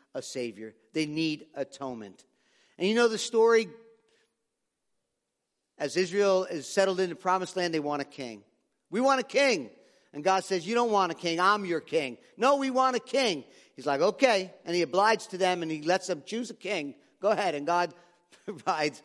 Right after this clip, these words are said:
Saul. We did Samuel not too long ago. And things don't go well with Saul. So God raises up King David,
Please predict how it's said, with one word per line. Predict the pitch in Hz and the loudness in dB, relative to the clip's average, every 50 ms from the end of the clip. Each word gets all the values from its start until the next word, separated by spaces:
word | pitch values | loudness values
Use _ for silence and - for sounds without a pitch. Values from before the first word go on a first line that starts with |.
| - - _ _ _ | -20 -20 _ _ _
Saul. | _ - - - 202 175 160 143 123 107 101 101 127 | _ -16 -6 -2 0 0 2 0 0 -2 -6 -10 -10
We | 135 147 | -12 -10
did | 131 143 147 120 | -8 -8 -10 -10
Samuel | - - 147 135 135 131 123 120 117 117 | -8 -6 -6 -4 -4 -4 -6 -6 -6 -8
not | 110 104 127 123 127 - - | -10 -10 -12 -12 -12 -14 -16
too | - 127 120 | -16 -14 -12
long | 120 120 120 120 | -10 -10 -10 -12
ago. | 113 101 113 110 107 104 - - | -10 -8 -8 -8 -8 -8 -12 -10
And | 147 147 139 | -12 -12 -4
things | - 226 240 233 180 | -2 0 0 0 0
don't | - 214 196 190 151 | 0 0 0 0 2
go | 196 180 170 | 2 2 2
well | 156 160 151 143 131 | 2 0 0 0 -2
with | 127 120 - | -4 -6 -10
Saul. | - - 123 107 85 67 - _ _ _ _ _ _ _ _ _ _ _ _ _ _ _ _ _ _ _ _ _ _ _ _ _ | -10 -10 -10 -10 -12 -14 -16 _ _ _ _ _ _ _ _ _ _ _ _ _ _ _ _ _ _ _ _ _ _ _ _ _
So | - 143 | -12 -4
God | 151 175 185 190 175 | -2 0 0 0 0
raises | 156 170 175 175 160 139 147 147 139 | 0 -2 0 -2 -2 -6 -10 -8 -6
up | 151 143 143 - - | -6 -6 -6 -8 -12
King | - 147 139 139 120 | -10 -10 -10 -8 -8
David, | 113 113 104 104 90 110 107 | -6 -8 -8 -8 -10 -14 -20